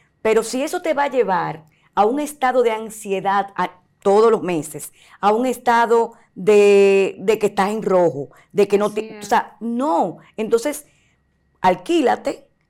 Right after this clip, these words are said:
Speaker 1: hasta que tú estés listo, porque el, quizás el alquiler te da más bienestar.
Speaker 2: Claro, porque ahí hay un tema que es al cual vamos a entrar. ¿Por qué la mayoría de las personas, y lo puedo decir,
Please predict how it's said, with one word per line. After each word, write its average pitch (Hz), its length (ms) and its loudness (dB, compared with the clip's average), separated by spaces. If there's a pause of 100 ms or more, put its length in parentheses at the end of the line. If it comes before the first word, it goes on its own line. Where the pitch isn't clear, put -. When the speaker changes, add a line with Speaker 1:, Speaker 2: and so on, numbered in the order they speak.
Speaker 1:
hasta 185 340 -4
que 190 100 -8
tú - 220 -8
estés 208 320 -8
listo, 202 640 -10 (180)
porque 214 460 -2
el, 220 340 0
quizás 214 400 -2
el 226 60 2
alquiler 226 320 2
te 233 80 0
da 214 100 0
más 214 160 -6
bienestar. 214 480 -10
Speaker 2:
Claro, 220 320 -12 (380)
porque 233 260 -8
ahí 208 120 -4
hay 202 160 -6
un 233 120 -16
tema 247 320 -10
que 247 100 -18
es 214 80 -16
al 202 140 -16
cual 185 160 -12
vamos 180 300 -16
a 180 40 -20
entrar. 185 440 -12 (760)
¿Por 285 280 -10
qué 320 300 -10
la 349 120 -10
mayoría 240 480 -12
de 254 80 -12
las 247 140 -14
personas, 185 920 -18
y 208 120 -12
lo 202 180 -14
puedo 208 260 -14
decir, 180 640 -18